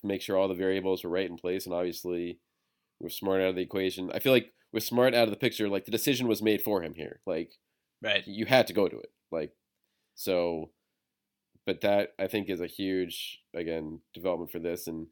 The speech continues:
Speaker 1: I mean, Smart, I still, you know, he did a workout over the weekend apparently, but
Speaker 2: What, what,
Speaker 1: working,
Speaker 2: what,
Speaker 1: uh, uh,
Speaker 2: what
Speaker 1: yeah, well, workout is like what? Like shooting, shooting jumpers when you're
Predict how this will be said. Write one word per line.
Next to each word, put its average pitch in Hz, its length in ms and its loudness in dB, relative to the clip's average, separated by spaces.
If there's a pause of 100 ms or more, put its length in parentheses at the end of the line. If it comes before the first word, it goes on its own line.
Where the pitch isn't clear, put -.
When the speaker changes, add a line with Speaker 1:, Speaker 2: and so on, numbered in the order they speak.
(720)
Speaker 1:
I 95 40 -2
mean, 95 140 0
Smart, 113 560 6 (480)
I 104 180 2
still, 101 680 2
you 95 80 0
know, 90 300 -2
he 110 160 -6
did 113 140 2
a 113 40 4
workout 104 800 4
over 95 540 -2 (120)
the 95 80 -8
weekend 104 300 0
apparently, 92 880 0 (200)
but 80 280 -2 (1000)
Speaker 2:
What, 156 320 -2
what, 160 120 6
Speaker 1:
working, 123 200 8
Speaker 2:
what, 127 100 4
Speaker 1:
uh, 131 160 10
uh, 135 40 10
Speaker 2:
what 147 180 10
Speaker 1:
yeah, 139 120 12
well, 127 160 6
workout 147 320 12
is 143 100 6
like 123 140 10
what? 110 200 4
Like 110 180 2
shooting, 123 520 6 (360)
shooting 120 320 2
jumpers 110 500 4
when 101 160 0
you're 98 440 0